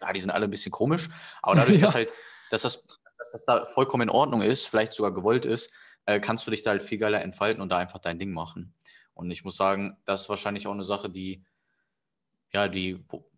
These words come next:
Speaker 1: die du besser gemacht hast als ich, weil du halt in so einer Gruppe warst, wo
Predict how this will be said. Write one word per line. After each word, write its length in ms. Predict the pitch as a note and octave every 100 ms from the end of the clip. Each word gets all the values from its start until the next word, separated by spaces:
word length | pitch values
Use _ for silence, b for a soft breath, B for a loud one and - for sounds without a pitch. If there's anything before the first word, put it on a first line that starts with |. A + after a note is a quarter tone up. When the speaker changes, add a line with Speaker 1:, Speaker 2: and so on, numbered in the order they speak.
| _ -
Speaker 1:
die 140 | F#2+
du 100 | G2
besser 320 | F#3+ A#2+ C#3+
gemacht 320 | B2+ C3 C3+ C3+
hast 140 | B2+
als 180 | B2 -
ich, 280 | C3 - -
weil 180 | G2+
du 420 | G2+ G#2+ A2 G#2 b b b
halt 260 | - G#2 G#2
in 160 | G#2+
so 60 | G2+
einer 160 | G2+ F#2
Gruppe 400 | G#2+ A#2 A#2+ G#2+
warst, 400 | G#2+ G#2 - G#2
wo 540 | G#2 G#2 G2+ G2+